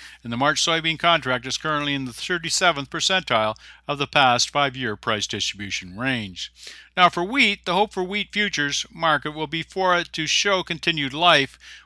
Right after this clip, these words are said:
with the U S D A predicting the lowest wheat acreage in a hundred eleven years. There have been production issues in Australia, but positive production news in Argentina, meaning the constant offset on supply and demand continues.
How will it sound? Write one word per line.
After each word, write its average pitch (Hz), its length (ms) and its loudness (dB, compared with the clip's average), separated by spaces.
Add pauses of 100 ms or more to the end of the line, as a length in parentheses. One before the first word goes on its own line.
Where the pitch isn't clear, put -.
with 156 140 -8
the 180 80 -4
U 202 140 2
S 196 160 2
D 175 160 2
A - 20 2
predicting 165 480 -4
the 143 80 -4
lowest 165 340 -2
wheat 175 320 -6
acreage 139 400 0
in 135 120 -2
a 131 60 2
hundred 139 240 2
eleven 110 360 -2
years. 123 560 0 (520)
There 147 180 4
have 156 140 6
been 160 140 2
production 165 520 2
issues 185 360 2
in 147 120 2
Australia, 190 520 4
but 165 200 -6
positive 175 400 4
production 175 480 -2
news 170 200 -2
in 147 100 -2
Argentina, 170 640 0 (320)
meaning 175 240 2
the 160 80 -4
constant 190 420 0
offset 175 420 2
on 165 160 2
supply 180 380 0
and 175 140 0
demand 135 360 0
continues. 147 680 -2